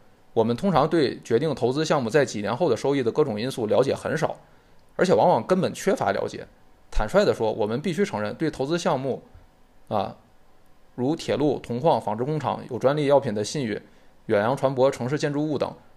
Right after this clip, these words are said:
我们所具有的赖之于估计他们在十年以后的收益的知识，充其量也是很少，有的时候则根本没有，甚至对投资在五年以后的收益也是如此。在过去的岁月中，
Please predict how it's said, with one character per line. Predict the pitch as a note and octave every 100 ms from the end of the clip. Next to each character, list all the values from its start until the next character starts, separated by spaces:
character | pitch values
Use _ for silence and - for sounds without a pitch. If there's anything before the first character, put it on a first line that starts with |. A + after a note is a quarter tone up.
| -
我 | A2
们 | B2+
所 | F#3 A2 G#2+
具 | - G#3
有 | A#2+
的 | G#2+ G2+ D3+
赖 | F3 C#3+
之 | B2 D#3+
于 | C#3 B2+
估 | D3 F3+
计 | E3+
他 | B2+
们 | D3+
在 | D3+
十 | B2 D3+
年 | D#3 E3
以 |
后 | - G3
的 | C#3
收 | - C3+
益 | A#2
的 | -
知 | - A#2
识， | A2+ - - - - - -
充 | G#3
其 | G3+ D#3
量 | F#3+ A2+
也 | G#2
是 | -
很 | G#2+ G#2+
少， | A2 - - _ - -
有 | B2 G#2+
的 | A2+
时 | A2+ C#3
候 | F3 D3
则 | G#2+ B2 D3+
根 | E3+ E3+
本 | A#2+
没 | G#2 D3
有， | C3 - - - - -
甚 | - G#3+
至 | B2 G#2+
对 | D#3+
投 | C#3+ C3
资 | C#3+ F3
在 | D3+
五 | G2+ G#2+
年 | G#2+ D3
以 | -
后 | C3
的 | A#2
收 | G#2 G#2+
益 | G#2+
也 | A2 A2
是 | -
如 | G#2
此。 | A2 G#2 - - - -
在 | -
过 | F3 G3
去 | E3 A3 F3
的 | G2+
岁 | G2 A#2
月 | G#2
中， | G2+ G#2+ G#2+